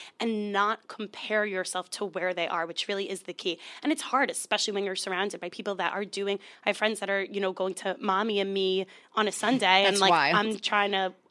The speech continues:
Speaker 1: wake up from my hangover. Like, we're
Speaker 2: Yeah.
Speaker 1: in, we're in a different life stage, but also, like, we remember the connection that you have, why you're friends in the first place. And I like to think of things as, like, seasons. Like, this is the season where they're enjoying their newborn baby, and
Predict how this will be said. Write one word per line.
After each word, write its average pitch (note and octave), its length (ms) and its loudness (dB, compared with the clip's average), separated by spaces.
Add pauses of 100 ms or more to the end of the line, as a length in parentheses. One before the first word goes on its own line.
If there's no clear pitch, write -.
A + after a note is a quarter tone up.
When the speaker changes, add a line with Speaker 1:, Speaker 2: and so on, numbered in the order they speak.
(280)
Speaker 1:
wake A3 280 0
up A3+ 140 2
from G#3 140 -2
my F3+ 100 0
hangover. G#3 560 0
Like, G#3+ 240 -2
we're F#3+ 140 4
Speaker 2:
Yeah. F3 300 10
Speaker 1:
in, E3+ 60 -8
we're B3 120 2
in B3+ 180 0
a B3 60 -2
different G#3+ 320 -4
life G3 180 -2
stage, G#3 380 -4 (260)
but A#3+ 100 -2
also, A#3 360 -4
like, A#3+ 200 -4 (160)
we G#3+ 120 -6
remember G#3 320 -4
the G#3+ 100 -4
connection - 440 -4
that F#3+ 100 -4
you F#3+ 80 -4
have, F3+ 300 -4
why F#3 140 0
you're G#3 140 -2
friends G3+ 260 -6
in G3 100 -8
the F#3+ 60 -6
first - 300 -10
place. B3 240 -4 (300)
And A3+ 120 -2 (100)
I A3+ 80 2
like A#3+ 160 -2
to A#3+ 100 -6
think A#3+ 180 -4
of A#3 80 -8
things G#3+ 220 -4
as, G#3+ 160 -4
like, A3 100 -8
seasons. G3+ 480 -4
Like, G3 140 -10
this A3+ 160 -2
is F#3 140 -8
the G#3+ 100 -4
season G#3 440 -4
where G3+ 140 -8
they're G3 220 -2
enjoying G3 560 0 (220)
their G#3+ 180 2
newborn G#3 500 -2
baby, G#3 480 -2
and G3+ 280 -6